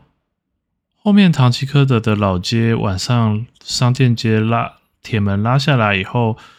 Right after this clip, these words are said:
会有很多以前的浮世图啦，或是传统的图案，晚上有路过的人千万别错过哦。另外，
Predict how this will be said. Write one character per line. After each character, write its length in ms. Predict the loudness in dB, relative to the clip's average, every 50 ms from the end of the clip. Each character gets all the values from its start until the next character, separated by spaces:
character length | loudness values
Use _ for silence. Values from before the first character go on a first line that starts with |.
| _ _ _ _ _
会 140 | _ 0 2
有 160 | 4 4 2
很 280 | 0 0 -4 -4 -4 -2
多 240 | -2 0 0 0 0
以 80 | -2
前 320 | -4 -4 -6 -6 -6 -6 -6
的 460 | -6 -4 -4 -4 -4 -4 -6 -6 -8
浮 240 | -12 -12 -10 -10 -8
世 220 | -4 -2 -2 -2
图 260 | -2 -2 -4 -4 -2
啦， 540 | -2 0 0 0 0 -2 -2 -2 -4 -6 -8 -10 -14 -20 _ _ _ _ _ _ _ _ _
或 140 | _ -6 -4
是 420 | -4 -4 -4 -2 -2 -2 -2 -4
传 240 | -4 -4 -2 0 0
统 220 | 2 2 0 0 0
的 180 | -2 -4 -6
图 260 | -8 -8 -6 -6 -4
案， 280 | -2 -2 -2 -4 -6 -10 -14 _ _ _ _ _ _ _ _ _
晚 180 | -8 -6 -6
上 200 | -2 2 2 2
有 120 | 4 2 2
路 140 | 0 -2
过 320 | 0 0 0 2 2 2 0
的 0 |
人 380 | 0 -2 -4 -4 -6 -8 -10 -10
千 220 | -8 -6 -4 -2
万 160 | 0 0 -2
别 100 | -2 -4
错 180 | -6 -4 -6 -6
过 240 | -4 -2 -2 -2 -2
哦。 320 | -2 -4 -4 -4 -6 -6 -8 _ _ _ _ _ _ _ _ _ _ _ _ _ _ _ _ _ _ _
另 180 | 0 2 4 4
外， 380 | 4 4 4 2 0 -4 -8